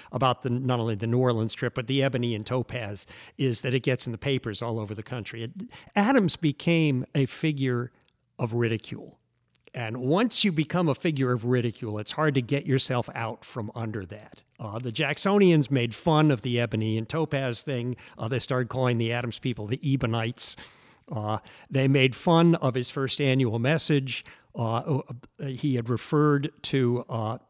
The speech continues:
uh, astronomical exploratory, uh, uh, uh, observatories, I'm sorry, as lighthouses of the skies. Uh, the Jacksonians turned that into lighthouses in the skies and made fun of that. There was another Adams episode, the,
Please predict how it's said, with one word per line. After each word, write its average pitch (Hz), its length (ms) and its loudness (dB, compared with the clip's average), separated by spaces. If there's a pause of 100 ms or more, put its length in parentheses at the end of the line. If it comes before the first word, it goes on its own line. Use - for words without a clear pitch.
(120)
uh, 120 180 -16
astronomical 135 720 0
exploratory, 120 840 -2 (100)
uh, 131 40 -4 (180)
uh, 131 180 -6
uh, 120 220 -6
observatories, 123 720 0
I'm 113 120 -2
sorry, 107 280 -4
as 104 240 -6
lighthouses 120 800 0
of 120 320 -4
the 113 120 -8
skies. 104 680 -6 (320)
Uh, 110 120 -6
the 120 120 -4
Jacksonians 131 720 2
turned 123 260 2
that 117 160 0
into 113 260 -2
lighthouses 113 760 -4
in 185 180 4
the 156 100 2
skies 120 680 0 (220)
and 120 240 -4
made 113 240 -2
fun 117 360 -2
of 101 200 -6
that. 110 360 -6 (280)
There 156 140 2
was 151 140 2
another 151 600 0
Adams 127 560 -2
episode, 110 520 -4
the, 110 260 -8